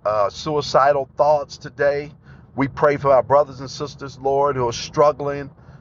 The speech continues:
with, uh, with drugs, uh, struggling, God, with, uh,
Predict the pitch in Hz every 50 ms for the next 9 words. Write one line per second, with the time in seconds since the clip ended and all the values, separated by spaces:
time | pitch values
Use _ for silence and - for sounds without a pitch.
0 | - - - 117 120 120 - - 131 120 117 113 107 104 98 85 107 113 113 -
1 | - - - - - 113 139 147 147 147 147 147 143 143 147 139 - - - -
2 | - _ _ - _ - _ - - 107 104 101 - - - - 143 143 143 131
3 | 143 143 143 143 143 139 147 147 147 143 143 143 135 120 120 117 113 - - 120
4 | 113 110 107 107 104